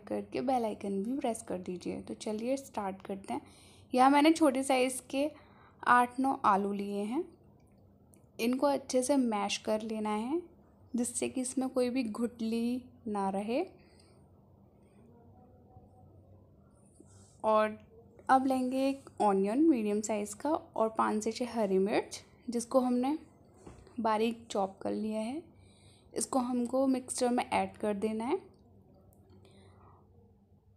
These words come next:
अब हमने इसमें डाल दिए हैं बारीक कटी हुई धनिया पत्ती।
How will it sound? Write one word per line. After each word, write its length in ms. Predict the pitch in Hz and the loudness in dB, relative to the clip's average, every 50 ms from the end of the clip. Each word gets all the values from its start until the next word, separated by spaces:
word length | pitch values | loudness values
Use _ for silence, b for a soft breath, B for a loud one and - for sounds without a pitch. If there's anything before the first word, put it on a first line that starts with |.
| _ - _ _ _ _ _ - _ _ _ _ _ _ - - - - - - - - - | _ -20 _ _ _ _ _ -20 _ _ _ _ _ _ -20 -20 -20 -20 -20 -20 -10 -4 0
अब 120 | 240 247 | 0 0
हमने 260 | 254 262 254 254 262 262 | 0 0 -2 0 0 -2
इसमें 480 | 254 - 262 262 262 254 247 233 220 | -2 -2 -4 -2 -2 -2 -2 -2 -2
डाल 240 | 226 240 233 226 220 | 0 2 2 2 0
दिए 240 | 208 226 226 233 233 | 0 0 0 0 0
हैं 380 | 233 240 254 254 262 262 247 | 0 -2 -2 -4 -4 -2 -2
बारीक 340 | 233 226 226 208 208 220 214 | 0 0 0 0 -2 -4 -8
कटी 300 | - - 233 226 208 233 | -6 -4 -4 -2 -2 -2
हुई 120 | 240 247 240 | -2 -2 -2
धनिया 380 | 220 233 226 220 208 196 196 | -2 -2 -2 -2 -4 -4 -4
पत्ती। 460 | 196 202 202 196 - - - 294 359 | -2 -2 -4 -4 -4 -2 2 4 4